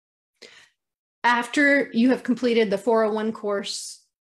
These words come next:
in the academy, that's one oh one to four oh one, in that free online school,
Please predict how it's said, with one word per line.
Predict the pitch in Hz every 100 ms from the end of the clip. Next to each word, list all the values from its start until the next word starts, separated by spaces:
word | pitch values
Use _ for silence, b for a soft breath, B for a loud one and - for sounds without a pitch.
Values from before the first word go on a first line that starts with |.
| _ _ -
in | 233
the | 226
academy, | 220 226 196 196
that's | 190 - 214
one | 202
oh | 208
one | 196 196
to | 208
four | 185 208 196
oh | 185
one, | 190 190 190 b b b b -
in | 226
that | 208 -
free | - 240
online | 220 208 196 196
school, | - 269 208 -